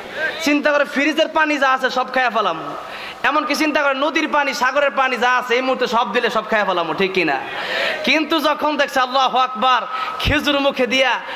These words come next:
পানি যখন মুখে দিয়েছে রমজান মাসে, এখন পানি, পানি মুখে দেওয়ার সাথে সাথে তার পেট ভরে গেছে, ঠিক না? খেজুর খেয়ে পানি খেয়েছে, দুই তিন মুঠ মুড়ি আর বুট গিয়েছে শেষ,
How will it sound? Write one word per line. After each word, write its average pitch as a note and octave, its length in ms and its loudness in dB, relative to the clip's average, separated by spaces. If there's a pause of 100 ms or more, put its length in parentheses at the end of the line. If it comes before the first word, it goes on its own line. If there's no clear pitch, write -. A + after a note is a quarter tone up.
(140)
পানি B3+ 240 2
যখন C#4+ 300 0
মুখে C#4 280 2
দিয়েছে B3 260 2
রমজান A#3+ 320 2
মাসে, A3 400 2 (380)
এখন B3 240 2 (100)
পানি, D#4+ 440 2 (640)
পানি D4+ 300 2
মুখে E4+ 240 2
দেওয়ার D4+ 220 2
সাথে C4+ 200 -2
সাথে C4 140 2
তার B3+ 200 0
পেট C4+ 140 2
ভরে G#3+ 200 2
গেছে, D#3 180 -2
ঠিক G3+ 140 0
না? G#3+ 240 2 (720)
খেজুর C4+ 300 2
খেয়ে C4 220 2
পানি C4+ 280 2
খেয়েছে, B3+ 220 -2
দুই C#4+ 140 0
তিন C#4 160 0
মুঠ C4 160 2 (360)
মুড়ি C4+ 340 4
আর C4 80 0
বুট A3+ 280 -2
গিয়েছে C4+ 300 0
শেষ, A3+ 260 2